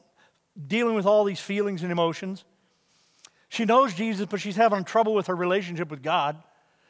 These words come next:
Eventually, a friend invites her to come to Brazil as a young adult and run a couple of hotels for her. She says, "Okay, I'll do it." She goes down, and she starts operating these hotels and does a, an excellent job.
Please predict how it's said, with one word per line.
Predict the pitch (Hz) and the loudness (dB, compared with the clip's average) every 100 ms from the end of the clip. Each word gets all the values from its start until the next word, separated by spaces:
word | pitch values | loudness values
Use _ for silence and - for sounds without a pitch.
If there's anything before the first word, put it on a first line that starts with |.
| _ 233 | _ -2
Eventually, | 285 370 311 | 0 0 2
a | 262 | 0
friend | - 320 311 | 2 2 2
invites | 220 262 285 | 0 0 0
her | 233 | -4
to | |
come | 196 262 | -2 -2
to | 269 | -2
Brazil | 190 170 175 277 240 | -4 -4 2 4 4
as | 180 | 2
a | |
young | 185 254 233 | 0 0 0
adult | 226 247 208 | 0 0 0
and | 180 | -2
run | 196 277 | 0 0
a | |
couple | 214 254 233 | -2 -4 0
of | 202 | 0
hotels | 247 277 302 269 | 0 0 -2 -2
for | 185 165 147 | 0 0 0
her. | - _ _ - | -4 _ _ -14
She | 254 | -6
says, | 214 220 | 0 2
"Okay, | 220 233 | 2 2
I'll | 202 180 | 2 2
do | 202 | 0
it." | 175 | -2
She | 208 | 0
goes | 269 220 | 0 2
down, | 220 277 240 - - | 0 0 -2 -4 -12
and | 208 | -10
she | 190 | -8
starts | 233 247 208 - - _ 190 | -4 -2 -2 -4 -20 _ 0
operating | 214 226 202 190 | 0 2 -2 -2
these | 190 | -6
hotels | 175 175 208 208 | -6 -4 -2 -2
and | 175 | -2
does | 165 156 | -6 -6
a, | 160 | -8
an | - 156 | -8 -8
excellent | 160 180 175 | -8 -10 -12
job. | 175 175 139 117 | -6 -4 -4 -8